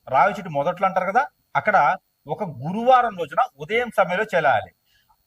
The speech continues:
సాయంత్రం ఐదు లోపే ఇది అయిపోవాలి. అంటే ఉదయం సమయం చేసుకుంటే చాలా మంచిది. ఏదైనా గురువారం రోజున, అందులో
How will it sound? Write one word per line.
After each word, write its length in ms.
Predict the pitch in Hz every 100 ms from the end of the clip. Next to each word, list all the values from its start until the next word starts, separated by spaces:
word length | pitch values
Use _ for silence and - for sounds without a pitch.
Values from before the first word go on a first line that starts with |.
| _ _
సాయంత్రం 580 | - 180 214 269 247 226
ఐదు 180 | 208 202
లోపే 260 | 202 247
ఇది 160 | 226 175
అయిపోవాలి. 420 | 156 165 147 127
అంటే 220 | 143 208
ఉదయం 320 | 170 143 196
సమయం 280 | 208 180 175 160
చేసుకుంటే 280 | 127 170 269 180
చాలా 140 | 160
మంచిది. 300 | 139 113 107 147
ఏదైనా 220 | 190 226
గురువారం 420 | 170 160 170 170 151
రోజున, 200 | - 196 - _ _ _ _ _ _ -
అందులో 520 | 160 240 247 175